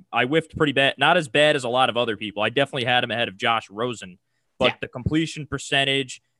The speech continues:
Speaker 1: the accuracy was a huge concern. Obviously, he, he needed work to be done to him and
Speaker 2: Mm-hmm.
Speaker 1: went to a place with, with proper guidance. And Chris Sims, a great point he made was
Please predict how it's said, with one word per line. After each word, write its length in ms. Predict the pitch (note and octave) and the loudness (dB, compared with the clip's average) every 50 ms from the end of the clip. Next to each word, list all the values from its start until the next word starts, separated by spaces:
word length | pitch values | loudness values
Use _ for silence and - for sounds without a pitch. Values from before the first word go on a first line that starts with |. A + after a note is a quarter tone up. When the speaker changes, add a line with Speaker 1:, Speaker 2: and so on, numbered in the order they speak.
| _ _ | _ _
Speaker 1:
the 140 | - A#2 A#2 | -4 -2 2
accuracy 680 | B2 C#3 C#3 C#3 - C#3+ C3+ B2 - - C#3 C3 B2+ | 2 2 2 0 -2 -4 -8 -6 -6 -4 -4 -4 -4
was 200 | - - B2 A2+ | -6 -8 -8 -8
a 40 | A2+ | -8
huge 540 | G#2+ - - - - E3 E3 E3 D#3+ - - | -10 -12 -14 -12 -10 -8 -8 -8 -10 -12 -12
concern. 540 | - D3+ A#2+ - - C3 A#2+ A#2 A#2 A#2 A2 - | -12 -12 -10 -8 -6 -4 -4 -4 -4 -4 -4 -4
Obviously, 720 | - B2 C#3 D3 D3 C#3+ B2+ - - C#3+ C3 C3 B2+ A#2+ - _ _ _ _ _ _ _ _ _ _ _ _ _ _ _ _ _ _ | -2 -2 -2 -2 -2 -6 -8 -6 -6 -6 -4 -4 -6 -8 -10 _ _ _ _ _ _ _ _ _ _ _ _ _ _ _ _ _ _
he, 220 | - C3+ F3 G3+ D#3+ - | -8 -4 -4 -4 -4 -4
he 180 | D3 F#3 G3+ | -6 -6 -4
needed 320 | G3+ G#3+ A3+ G#3+ G#3 D#3+ C#3 | -4 -4 -4 -4 -6 -6 -4
work 240 | E3+ G3+ G3 - - | -4 -4 -4 -4 -8
to 60 | B2+ | -14
be 80 | A2 | -12
done 220 | F2+ F#2+ F2+ F2 F2 | -12 -12 -12 -14 -14
to 100 | - F#2 | -14 -14
him 160 | F2+ F2 F2+ | -14 -12 -8
and 200 | E2+ G#2+ A2 A2+ | -6 -6 -6 -6
Speaker 2:
Mm-hmm. 100 | B2+ B2 B2 | -6 -6 -4
Speaker 1:
went 160 | C3+ C#3+ C#3 | -4 -6 -6
to 80 | C#3 C#3+ | -6 -8
a 60 | C#3 | -6
place 360 | - A#2 C3 C3 C3+ B2+ - | -4 -2 -2 -2 -2 -4 -6
with, 140 | - A2 - - A#2 - _ - | -10 -12 -10 -10 -12 -12 _ -10
with 160 | A#2+ A#2+ - _ _ - | -10 -10 -10 _ _ -2
proper 320 | - B2+ B2+ B2 C3+ B2 | 0 0 0 0 -2 -4
guidance. 480 | G#2 A#2 A2+ A#2 A#2 A#2 A#2 A#2 - B2 | 0 2 2 2 2 0 -4 -6 -10 -12
And 100 | A2+ - | -12 -8
Chris 240 | - F3+ E3 - | -6 -6 -6 -4
Sims, 420 | - F#3 F#3 E3+ D#3 C#3 B2+ - - _ _ _ _ _ _ _ | -4 -4 -4 -4 -6 -8 -10 -12 -14 _ _ _ _ _ _ _
a 60 | - C3 | -8 -6
great 340 | B2 C3+ D3+ E3 E3 - | -2 0 0 0 0 0
point 260 | - - F3+ G3+ G3 F3 | -4 -4 -4 -4 -4 -4
he 100 | D3+ B2+ | -4 -2
made 220 | A#2 A2+ A2+ A2 | -2 -2 -2 -2
was 360 | A2 A2 G#2+ G#2 G2+ - - | -2 -2 -4 -4 -6 -8 -14